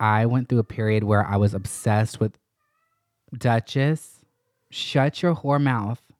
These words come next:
Hush. Period. I went through this period where I was wearing a lot of Hawaiian shirts,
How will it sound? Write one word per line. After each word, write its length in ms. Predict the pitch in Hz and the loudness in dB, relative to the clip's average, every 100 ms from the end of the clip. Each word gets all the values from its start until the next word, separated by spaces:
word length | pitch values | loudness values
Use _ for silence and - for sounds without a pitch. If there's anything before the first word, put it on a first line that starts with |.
| _ _ _ _ _ _ _ _ | _ _ _ _ _ _ _ _
Hush. 640 | - 165 131 160 - - _ _ _ _ _ _ _ _ _ _ _ _ _ _ _ _ _ _ _ _ _ _ _ 539 1077 _ _ _ 1077 _ _ _ _ _ _ _ _ _ _ _ _ _ 539 494 _ _ 539 _ _ _ _ | 0 2 2 -2 -6 -20 _ _ _ _ _ _ _ _ _ _ _ _ _ _ _ _ _ _ _ _ _ _ _ _ _ _ _ _ _ _ _ _ _ _ _ _ _ _ _ _ _ _ _ _ _ _ _ _ _ _ _
Period. 480 | 151 175 135 104 104 - - - - _ - | -4 0 0 -2 -6 -16 -20 -20 -20 _ 0
I 80 | 135 | 2
went 100 | 160 | 2
through 80 | |
this 160 | 165 156 | 0 -4
period 320 | - 131 135 | -2 0 2
where 140 | 131 117 | 2 2
I 80 | |
was 160 | 117 110 | 2 0
wearing 260 | 113 110 113 | 0 0 0
a 60 | |
lot 180 | 104 104 | 2 2
of 140 | 104 | 2
Hawaiian 600 | - 117 104 98 104 123 | 0 -2 2 2 2 0
shirts, 640 | 127 - 160 160 139 - | 0 0 2 2 -2 -12